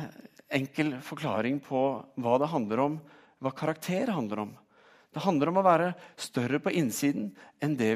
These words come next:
vi er på utsiden. At det er noe i oss som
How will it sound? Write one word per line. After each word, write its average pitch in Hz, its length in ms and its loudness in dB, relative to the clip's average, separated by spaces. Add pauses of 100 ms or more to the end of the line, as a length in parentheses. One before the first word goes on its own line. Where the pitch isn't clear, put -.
vi - 20 0
er 117 240 2
på - 160 -8
utsiden. 156 480 -4 (400)
At - 240 0 (320)
det 123 80 4
er 147 240 4
noe 175 240 2
i 127 220 -2 (100)
oss - 240 -10 (320)
som 151 400 2